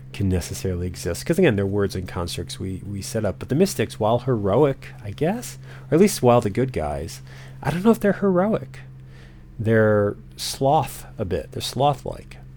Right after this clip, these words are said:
They've settled into their quiet life and they refuse to impact the world around them. They live amongst the world, and that's good, but they don't take action to protect it or save it. And I don't know if I got that as a kid. I, I like getting that now.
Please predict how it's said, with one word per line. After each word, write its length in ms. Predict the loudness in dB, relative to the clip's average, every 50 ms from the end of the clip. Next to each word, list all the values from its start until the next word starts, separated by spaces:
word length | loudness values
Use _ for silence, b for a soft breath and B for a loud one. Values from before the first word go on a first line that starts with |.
| -16 -10 -8
They've 140 | -8 -6 -6
settled 380 | -2 0 2 4 4 4 4
into 240 | 4 2 0 0 -2
their 420 | -2 0 2 2 2 0 0 -2 -6 -12 B B B B B B B B B B
quiet 380 | -6 0 2 2 4 4 2 2
life 280 | 0 -2 -2 -2 -2
and 100 | -2 -2
they 80 | 0 0
refuse 600 | 0 0 -2 -4 -4 -2 0 2 2 0 -2 -4
to 340 | -6 -6 -4 -2 -2 -2 -2 -4
impact 500 | -4 -4 -4 -2 0 0 0 0 0 -2
the 60 | -6 -8
world 360 | -6 -6 -6 -6 -8 -8 -8
around 340 | -6 -4 -4 -2 -4 -4 -6
them. 120 | -8 -8
They 140 | -8 -6 -4
live 200 | -2 -2 0 0
amongst 440 | 0 0 0 0 0 0 -2 -2 -2
the 80 | -2
world, 320 | 0 0 0 -2 -2 -2 -2
and 100 | -2 0
that's 240 | 0 -2 -2 -6
good, 360 | -8 -8 -6 -6 -6 -8 -10 -12 B B B B B B B B B B
but 80 | 4
they 80 | 4 6
don't 200 | 6 6 4 2
take 220 | 0 -2 0 2
action 380 | 2 2 2 2 0 -4 -6 -8
to 60 | -8
protect 520 | -10 -12 -12 -12 -8 -6 -6 -6 -6 -8
it 140 | -10 -10 -10
or 80 | -10 -10
save 360 | -10 -6 -2 -2 -2 -2 -2
it. 160 | -4 -8 -8
And 360 | -8 -8 -6 -6 -6 -8 -10 -12 -16 -18 B B B B B B B B B B B B B B
I 40 | 2
don't 100 | 4 4
know 60 | 4
if 100 | 6 4
I 60 | 2
got 240 | 2 4 2 2 4
that 160 | 2 2 2
as 120 | 2 0 -2
a 60 | -6
kid. 240 | -6 -4 -2 -2 0
I, 140 | 0 0 0
I 140 | 0 2
like 260 | 4 4 4 4 4 4
getting 240 | 2 4 4 4
that 180 | 2 0 0 -2
now. 560 | -4 -4 -4 -2 -2 -2 -2 -2 -4 -6 -8